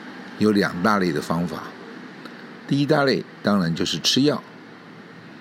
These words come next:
这个是医生的专业，我们今天就不详谈了。第二大类当然就是不吃药，我们今天就来好好谈谈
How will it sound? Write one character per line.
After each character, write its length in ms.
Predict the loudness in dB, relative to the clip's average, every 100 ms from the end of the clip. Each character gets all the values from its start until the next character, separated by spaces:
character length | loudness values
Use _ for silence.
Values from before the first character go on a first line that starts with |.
| -18 -20 -18 -18 -18 -18 -18 -18 -18 -18 -18 -18 -16 0
这 100 | 2
个 140 | 4
是 160 | 4 2
医 180 | 2 2
生 220 | 2 2
的 60 | 0
专 280 | 2 4
业， 220 | 4 2 -2 -12 -16 -16 -10 -4
我 80 |
们 200 | -2 0
今 180 | 2 2
天 340 | 4 4 2 -2 -10 -16 -16 -16 -16 -16 -18 -18 -18 -18 0
就 120 | 2
不 140 | 4 2
详 260 | 0 0
谈 220 | 0 -2 -4
了。 120 | -10 -12 -18 -18 -18 -16 -16 -16 -16 -16 -16 -18 -16 -16 -16 -6
第 180 | 4 6
二 80 | 6
大 200 | 6 6
类 200 | 4 2 -4 -18 -4 2
当 120 | 4
然 160 | 4
就 120 | 4 2
是 180 | 0 -4 0
不 220 | 2 4
吃 280 | 2 2 4
药， 220 | 4 2 -6 -20 -20 -20 -20 -20 -20 -20 -20 -20 -20 -20 -8
我 100 | -4
们 120 | -2
今 180 | 2 4
天 240 | 4 2 2
就 160 | 2
来 140 | 2 0
好 240 | 2 2
好 160 | 2 -2
谈 260 | -2 -4
谈 240 | -4 -6